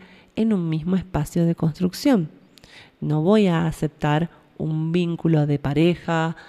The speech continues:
una relación emocional, un, no voy a aceptar un trabajo con ese jefe que me está psicopateando y me está, eh,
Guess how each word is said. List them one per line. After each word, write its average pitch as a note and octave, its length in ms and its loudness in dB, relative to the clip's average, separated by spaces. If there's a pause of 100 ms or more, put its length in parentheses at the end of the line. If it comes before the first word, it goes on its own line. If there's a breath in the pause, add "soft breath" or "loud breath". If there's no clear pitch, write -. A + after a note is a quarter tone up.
(200 loud breath)
una D3+ 180 -4
relación C#3+ 460 -6
emocional, D#3+ 680 -2 (340 loud breath)
un, D#3 340 -6
no D3+ 140 -2
voy F#3+ 140 0
a G#3+ 60 0
aceptar D#3+ 400 -4
un D3+ 140 -2
trabajo D3 680 -2 (920)
con D#3 180 0
ese D#3 260 -2
jefe D#3+ 500 -2
que D#3 100 -2
me D3+ 80 -2
está D3+ 180 -4
psicopateando D#3+ 1040 0 (320 loud breath)
y D3+ 140 -6
me D3+ 100 -6
está, D#3+ 640 0 (520 loud breath)
eh, D#3 720 0